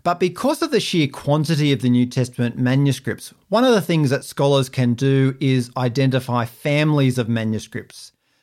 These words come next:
By relating those manuscripts together into families and working back through history, they can gain some understanding of how those families of text developed and so understand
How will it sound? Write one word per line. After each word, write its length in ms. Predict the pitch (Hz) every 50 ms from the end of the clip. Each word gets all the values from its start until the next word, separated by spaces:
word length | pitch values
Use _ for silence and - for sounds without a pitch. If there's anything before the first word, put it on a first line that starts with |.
| _ -
By 120 | 147 143
relating 480 | 135 143 135 135 139 147 151 151 147 143
those 240 | 139 135 131 127 135
manuscripts 580 | 135 131 135 135 131 123 - - 135 127 -
together 720 | - - - 131 120 - 147 156 156 135 123 110 113 131 - - - _ _ _ -
into 240 | 165 165 151 139 131
families 680 | - 143 147 151 151 151 151 151 156 151 147 135 - -
and 160 | 139 131 127
working 340 | 135 139 131 131 - 131 127
back 240 | 123 135 139 135 -
through 160 | - 127 120
history, 640 | 117 - 160 156 - - - 127 117 120 117 117 _ _ _ _ -
they 120 | 165 165
can 200 | 143 175 165 165
gain 300 | 165 185 190 190 190 180
some 300 | 170 - - 214 233 233
understanding 720 | 190 175 160 147 139 135 - - 139 131 135 135 131 123 120
of 60 | 113
how 200 | 110 120 127 127
those 280 | 120 127 117 113 107 -
families 580 | - - 143 135 139 147 147 143 135 127 123
of 200 | 123 113 104 -
text 360 | - - 127 123 - - - -
developed 680 | 127 113 110 143 170 143 117 110 - _ - - - _ _ _ _ _ _ _ -
and 260 | 143 135 131 131 123
so 260 | - - 143 139 139
understand 1080 | 143 143 143 143 131 123 120 - - - - 180 208 196 143 110 110 120 131 139 -